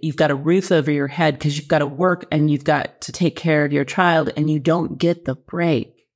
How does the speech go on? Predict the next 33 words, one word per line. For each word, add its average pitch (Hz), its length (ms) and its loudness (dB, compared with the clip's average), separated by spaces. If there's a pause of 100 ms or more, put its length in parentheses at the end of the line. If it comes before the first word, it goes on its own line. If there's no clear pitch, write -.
(340)
I 196 60 2
have 269 240 2
a 285 40 4
lot 202 220 2
of 175 100 -2
people 170 240 -2
come 147 300 -4
to 143 180 -6
me 139 360 2
and 151 140 2
they 147 120 4
say, - 200 -2
"I 190 120 -2
cannot 175 400 -2
imagine 143 560 2
being 139 180 2
without 143 320 0
my 147 140 2
child 131 400 -4
for 139 120 -2
a 131 60 0
few 139 240 0
days 135 320 0
here 131 240 0
and 123 160 -4
there." 127 320 -6 (480)
And 165 100 2
I 160 80 2
really 180 480 0
try 170 200 0
to 151 80 2
counsel 143 520 -2
them. 135 300 -4